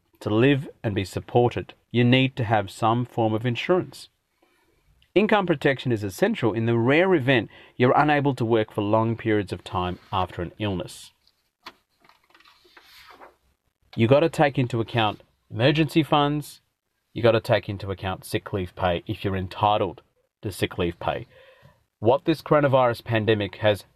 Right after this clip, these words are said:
starkly highlighted in Australia is the casualisation of workforce who are not entitled to sick pay and the contractor workforce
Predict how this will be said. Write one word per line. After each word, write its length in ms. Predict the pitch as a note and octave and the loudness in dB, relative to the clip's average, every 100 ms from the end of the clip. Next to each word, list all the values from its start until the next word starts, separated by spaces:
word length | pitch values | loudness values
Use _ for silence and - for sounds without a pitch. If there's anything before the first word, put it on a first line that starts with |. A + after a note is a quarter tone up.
| _ _ | _ _
starkly 720 | - - D3+ C#3+ F3+ - F#3+ | -18 -2 0 2 2 2 0
highlighted 600 | D#3 D#3 C#3 A#2 G2 F2 - _ _ _ _ - | 2 2 4 2 0 -6 -14 _ _ _ _ 2
in 120 | C3 | 4
Australia 600 | C3 - A2+ F#2+ F#2+ F#2 _ _ _ _ _ _ | 4 4 2 4 2 -2 _ _ _ _ _ _
is 180 | A#2+ A2 | 2 2
the 100 | G#2 | -2
casualisation 880 | - C#3 C#3+ D#3 C#3 B2 A2+ - A2 | -2 -2 0 -2 0 -2 -2 -4 -10
of 100 | G2 | -4
workforce 720 | A2 A2+ - A#2 A#2+ - - _ _ _ _ _ _ | -4 -4 -2 -2 -2 -8 -20 _ _ _ _ _ _
who 80 | G#2 | 0
are 80 | G2 | 2
not 240 | G#2 D#3 | 2 2
entitled 460 | E3 C#3 A#2+ G#2 F#2+ | 0 0 0 0 -4
to 100 | G2 | -8
sick 240 | A#2+ - | -8 -4
pay 240 | B2+ F3+ - _ _ _ _ _ _ _ - | 0 0 -4 _ _ _ _ _ _ _ -12
and 140 | A2 G#2 | -6 -4
the 60 | |
contractor 560 | G2+ B2 A2 C#3 C#3 B2 | 0 0 2 0 -2 -4
workforce 640 | G#2+ G#2 - G#2 G2 - | -2 -4 -4 -6 -4 -10